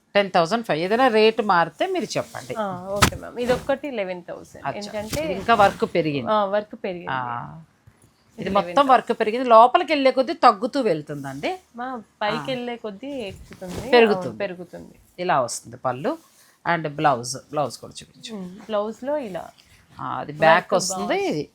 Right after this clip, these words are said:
Speaker 2: ఉమ్,
Speaker 1: అసలు
Speaker 2: ఇవి
Speaker 1: పట్-,
Speaker 2: హ్యాండ్స్.
Speaker 1: ఈ టస్సర్ క్వాలిటీయే అంతే. ఇంత
Speaker 2: అవును.
Speaker 1: వర్క్ ఆగిందంటే ఇది ఎంత బెస్ట్ క్వాలిటీ ఉంటేనే వర్క్
Speaker 2: అవును
Speaker 1: ఆగుతుంది.
Speaker 2: మ్యామ్,
Speaker 1: ఆ.
Speaker 2: అది, అదైతే ట్రూ.
Speaker 1: ఇది కొంచెం లెవెన్ థౌజండ్ దాకా ఉంది.
Speaker 2: ఆ.
Speaker 1: ఈ వర్క్ తేడా ఉంది కదండి, ఇది లెవెన్ చేంజ్ ఉంది.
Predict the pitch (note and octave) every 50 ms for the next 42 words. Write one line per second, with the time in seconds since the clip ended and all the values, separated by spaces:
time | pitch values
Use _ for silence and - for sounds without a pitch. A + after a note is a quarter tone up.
0 | _ _ _ _ _ _ - G#3 G3+ F#3+ F#3 F#3 F#3 - A3+ - D4 C#4+ G#3 G3
1 | G3 F#3 F#3 F3+ F3+ - - - _ _ - G#3+ A3+ A#3 - - G#3+ G3+ - -
2 | - D#4 D#4 - A#3+ A3 G#3 G#3+ G#3 - C4 A#3 G3+ - - _ _ _ _ -
3 | D#3+ E3+ E3 - D#3+ - - _ - - G#3 B3 C4+ D4+ - C#4 B3+ A#3 A3 A3
4 | - - D4 C#4+ C4 B3+ B3+ C#4 C#4 C4+ C4 B3+ B3 A3+ - C#4+ D#4+ F4 F#4 -
5 | A#3+ A3+ G3 F#3+ F#3 G#3 A3 A3 - - C4+ B3+ A#3 A#3+ A3+ - - A#3+ A3 -
6 | A3 A3 G#3 G#3 G3+ G#3+ G#3 G3 F#3+ - G3+ G3+ A#3+ D#4 D#4+ B3+ F3 - - -
7 | D3+ A3 A3 A3 A3 G#3+ G3 F#3 F3+ F3+ F3 F#3 - - A#2 - F#3 F#3 F#3 A3+
8 | A#3 F#3+ _ _ _ _ - G3+ F#3+ G3 G3 G3 - A3+ - - F3+ F3 G#3+ B3
9 | - C#4 A3+ F#3+ A3+ G3 E3 D3+ D3+ D#3+ D#3 D3+ D#3 C#3+ C#3 B2+ C3 A#2 G#2+ A#2+
10 | A#2 B2 - A2+ G#2 A#2+ C#3 A#2+ _ _ - - G#3 F#3 F3 F3 F3 _ - -
11 | - _ _ - G3 G3+ G3+ G#3 G#3+ - - - D#4+ - C#4 A3 F#3 F#3 F#3+ F#3+
12 | F#3 E3 F3 E3+ G3 A#3 E4+ F#4+ F4 E4 B3+ G#3 G3+ G3 G#3 G#3+ F#3+ - - C3+
13 | A#2+ A#2 A2 A2 A2 G#2+ C3 A3+ D#4+ F4 F4